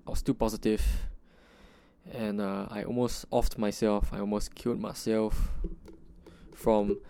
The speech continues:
the amount of, um, sadness I feel. I felt that I was hopeless, you know. Just wanted, just wanted to get out, you know. Yeah, and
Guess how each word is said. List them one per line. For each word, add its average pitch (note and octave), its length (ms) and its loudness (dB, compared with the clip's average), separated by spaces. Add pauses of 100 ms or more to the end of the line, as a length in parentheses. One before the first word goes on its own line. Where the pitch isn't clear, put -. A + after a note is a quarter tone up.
(600)
the A2 80 -6
amount G#2+ 320 -2
of, G2 240 -8
um, G2 380 -10 (640)
sadness - 680 -6
I B2+ 80 -12
feel. G#2+ 380 -6 (320)
I - 20 -18
felt A#2+ 220 2
that G#2+ 60 2
I G#2+ 40 2
was G#2+ 280 -6
hopeless, A#2 640 -4
you A2 100 -14
know. G#2+ 120 -8 (500)
Just - 200 -8
wanted, A2 340 -2 (800)
just A#2 140 -8
wanted G#2+ 240 -2
to G#2 40 -6
get A2 160 0
out, G#2 200 -4
you G#2+ 120 -10
know. G#2 160 -10 (2250)
Yeah, A#2+ 380 -4
and A2 340 -8